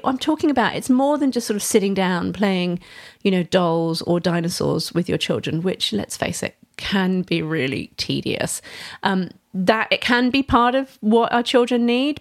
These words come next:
but I'm also talking about other forms of play. So don't think I'm just gonna be s-, asking you to sit down and play dinosaurs for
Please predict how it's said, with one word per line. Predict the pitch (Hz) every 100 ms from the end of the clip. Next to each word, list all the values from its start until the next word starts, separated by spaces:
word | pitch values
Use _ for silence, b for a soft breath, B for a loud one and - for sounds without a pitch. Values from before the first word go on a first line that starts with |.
| -
but | 233 220
I'm | 208
also | 220 226 214
talking | - 185 202 170 -
about | 180 160 -
other | 170 165
forms | - 156 165 165
of | 156
play. | - - 92 180 B B B
So | - - 175
don't | 170 196 190
think | 190 175 170
I'm | 170
just | 156
gonna | 170 165
be | 165
s-, | 170 -
asking | 180 - 180
you | -
to |
sit | - -
down | - 160
and | 160
play | - 151
dinosaurs | 151 156 151 - 151 -
for | - -